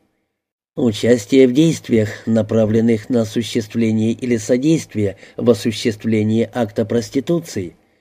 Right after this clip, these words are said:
Но сауна, бассейн и массаж на это не направлены, да и глоток спиртного тоже. «Хорошо, я беру одну девушку на полчаса», —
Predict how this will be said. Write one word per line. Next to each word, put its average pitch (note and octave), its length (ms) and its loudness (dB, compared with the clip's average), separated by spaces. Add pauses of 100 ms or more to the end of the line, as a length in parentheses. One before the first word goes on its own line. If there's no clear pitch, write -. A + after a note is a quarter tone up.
(460)
Но A#2 260 4
сауна, A#2 640 4
бассейн A2+ 540 0
и B2+ 160 -4
массаж B2+ 540 0 (280)
на A#2 200 4
это G2+ 240 2
не G#2+ 140 2
направлены, A#2 760 0 (240)
да A#2 160 4
и G#2+ 80 2
глоток G#2+ 460 0
спиртного A2+ 540 0
тоже. C3+ 400 -2 (1160)
«Хорошо, A#2+ 540 4 (200)
я A#2 220 4
беру C3 340 4
одну A2 300 0
девушку G#2+ 500 -2
на A2 140 0
полчаса», — A#2 640 -2